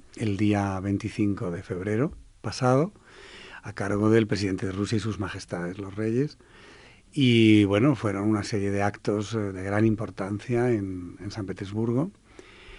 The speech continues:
Por un lado, eh, una importantísima reunión de, de grandes empresarios rusos y españoles,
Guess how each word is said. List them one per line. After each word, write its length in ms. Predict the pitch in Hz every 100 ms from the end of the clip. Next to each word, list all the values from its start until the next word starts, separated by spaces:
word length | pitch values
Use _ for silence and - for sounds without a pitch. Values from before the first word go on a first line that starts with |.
| - - - -
Por 160 | - 104
un 140 | 104
lado, 440 | 104 107 117 117 -
eh, 340 | 117 101 98 -
una 720 | - 107 101 101 92 90 -
importantísima 720 | - 110 104 104 131 127 123
reunión 580 | 107 98 98 117 127 127
de, 640 | 113 104 98 95 92 101
de 140 | 98 107
grandes 340 | 110 123 117
empresarios 600 | - 101 101 107 104 110
rusos 280 | 101 107 107
y 60 | 104
españoles, 640 | - 104 101 107 131 180